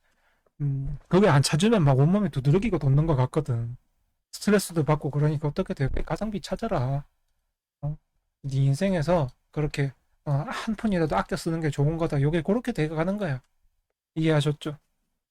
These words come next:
그러니까 상대방한테 설명해 줄 때 그렇게 해줘야 돼.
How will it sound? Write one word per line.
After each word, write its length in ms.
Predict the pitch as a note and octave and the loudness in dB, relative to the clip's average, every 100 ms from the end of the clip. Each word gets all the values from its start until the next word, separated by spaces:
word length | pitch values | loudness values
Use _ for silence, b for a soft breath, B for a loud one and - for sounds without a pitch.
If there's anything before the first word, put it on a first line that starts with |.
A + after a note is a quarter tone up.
| _ | _
그러니까 220 | F#3 D#3+ D3 | 0 2 2
상대방한테 640 | F#3+ F#3+ G3+ B3+ C4 A3 | 2 2 2 2 0 -2
설명해 440 | A#3 B3+ C#4+ A#3 | 0 2 4 2
줄 120 | E3+ | 0
때 120 | - D3+ | -2 0
그렇게 300 | E3+ - D3 | -2 0 0
해줘야 260 | C3 D3+ F3+ | 2 2 0
돼. 180 | C#3+ | -4